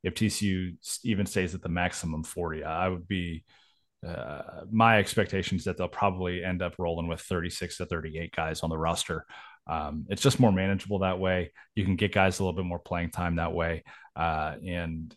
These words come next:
and you're not feeling, you know, if you've got a full forty-man roster, you know someone's getting left out at some point.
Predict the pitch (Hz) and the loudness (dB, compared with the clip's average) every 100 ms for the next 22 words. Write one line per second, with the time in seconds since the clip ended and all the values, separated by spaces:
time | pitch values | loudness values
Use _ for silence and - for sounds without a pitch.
0 | - 87 90 87 90 - 95 87 78 78 | -10 -6 -4 -2 -2 -2 -4 -4 -4 -6
1 | 87 _ _ _ _ _ _ _ _ - | -10 _ _ _ _ _ _ _ _ 0
2 | 104 92 104 101 107 135 156 98 - 117 | 2 4 2 2 4 8 8 8 6 4
3 | - 107 92 90 85 85 85 - 82 95 | 6 4 6 4 4 2 0 -2 0 2
4 | 90 87 - 82 82 - 85 80 76 - | 4 2 0 -2 -2 -4 -6 -4 -6 -6
5 | 67 67 - - - - | -8 -6 -6 -6 -10 -12